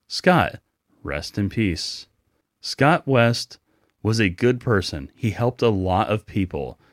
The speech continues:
It's just not right to end a life like that. He is missed by lots of long friends. So sorry, Scott.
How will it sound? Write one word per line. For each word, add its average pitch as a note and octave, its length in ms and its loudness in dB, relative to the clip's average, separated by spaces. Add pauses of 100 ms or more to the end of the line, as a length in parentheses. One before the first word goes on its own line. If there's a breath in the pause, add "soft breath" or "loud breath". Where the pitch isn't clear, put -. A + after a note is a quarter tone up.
(220)
It's - 140 -12
just C#3 240 2
not C#3 200 0
right G#2+ 260 0
to - 160 -12
end G#2+ 140 -2
a A2 60 4
life F2+ 440 -2 (400)
like F2 260 0
that. C#2+ 320 -6 (300)
He A#2+ 380 2 (800)
is G2+ 180 -2
missed F#2 480 -2 (220)
by F2 160 -2
lots E2 420 -6
of F#2+ 140 -2
long E2+ 300 0
friends. B1+ 560 -10 (360)
So E3 280 4
sorry, C3+ 360 4
Scott. F2 460 -4